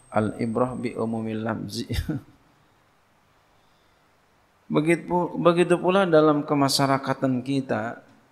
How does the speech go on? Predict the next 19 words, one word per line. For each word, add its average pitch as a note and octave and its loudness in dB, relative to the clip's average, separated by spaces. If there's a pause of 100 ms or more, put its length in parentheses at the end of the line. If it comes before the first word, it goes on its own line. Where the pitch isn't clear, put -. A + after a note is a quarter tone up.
(640)
bila D3 2
mana E3 0
sudah D#3+ 2
diangkat E3 -2
seorang D#3 2
imam F#3+ -2 (560)
dalam B2+ 0
kenegaraan A#2+ 0
kita, A2 -6 (400)
bila D3 4
mana E3+ 2
sudah E3+ 2
diangkat E3 -2
seorang E3 2
pemimpin, F#3 2
maka A#2+ -2
kita C#3+ -2
ikutin E3+ 0 (640)
sepanjang F#3+ 4